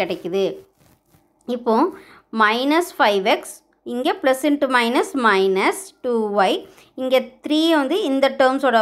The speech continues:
ஒன்னோட மல்டிப்ளை பண்ணோம்னா equal to த்ரீன்னு கிடைக்குது. So, இங்க எக்ஸ்னோட சைன் மைனஸில் இருக்கிறதுனால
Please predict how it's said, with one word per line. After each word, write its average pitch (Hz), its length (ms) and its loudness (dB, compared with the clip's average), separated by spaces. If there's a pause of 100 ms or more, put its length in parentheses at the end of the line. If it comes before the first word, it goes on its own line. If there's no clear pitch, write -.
(120)
ஒன்னோட 269 260 2 (120)
மல்டிப்ளை 240 420 -2
பண்ணோம்னா 214 360 -2 (140)
equal 285 380 2
to - 60 -2 (100)
த்ரீன்னு 226 300 -4
கிடைக்குது. 190 420 -2 (400)
So, 285 60 0 (100)
இங்க 214 140 -2 (180)
எக்ஸ்னோட 302 480 2 (540)
சைன் 254 280 0
மைனஸில் 247 460 0
இருக்கிறதுனால 196 640 0